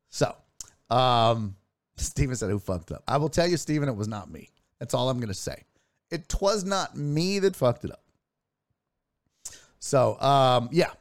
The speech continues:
So, by the way, don't be looking for Houston Sports Show on C W thir-, C W thirty-nine anymore. For those of you that did watch, you can take it out of the rotation.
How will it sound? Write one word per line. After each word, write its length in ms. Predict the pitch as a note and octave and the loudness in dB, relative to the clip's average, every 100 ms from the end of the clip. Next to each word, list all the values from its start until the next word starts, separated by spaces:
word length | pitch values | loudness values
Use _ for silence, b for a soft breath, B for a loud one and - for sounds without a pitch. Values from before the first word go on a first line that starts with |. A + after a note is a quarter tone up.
| _ | _
So, 300 | - F3 D#3 | 0 2 2
by 320 | - C#3 D3+ D#3+ | 2 4 6 6
the 100 | D#3 | 4
way, 220 | C3 C3 | 2 0
don't 300 | B2+ C3+ C3+ | 0 2 2
be 100 | D3 | 0
looking 340 | C#3 C3 C3 | 0 -2 -4
for 160 | B2 B2+ | -4 -4
Houston 320 | B2 C3 B2 | -2 -2 -4
Sports 360 | A#2+ B2+ B2+ - | -4 -4 -2 0
Show 160 | B2+ | 0
on 80 | C3 | 0
C 160 | - B2 | -2 -2
W 220 | B2 C#3 | 0 0
thir-, 300 | C#3 A#2+ A#2 | 0 0 -2
C 220 | A2+ - D#3 | -6 -4 0
W 200 | C#3+ C#3+ | 0 0
thirty-nine 520 | C#3 C#3+ C#3 A2 G2+ | 0 -2 -4 -4 -4
anymore. 280 | G2 G2 A2 B - | -4 -4 -6 B -6
For 80 | |
those 200 | D#3+ G3 | 0 2
of 60 | F#3 | 2
you 80 | F#3+ | 0
that 140 | F3 | 2
did 180 | D#3 F3+ | 2 2
watch, 320 | D#3+ D#3+ E3 | 2 2 2
you 60 | C#3 | -4
can 100 | C3+ | -2
take 220 | D3 C#3 | 0 0
it 60 | D3 | 0
out 100 | D3 | 0
of 60 | |
the 60 | D#3 | 0
rotation. 600 | D#3+ E3 B2+ E2+ F2 | -2 -2 -6 -6 -10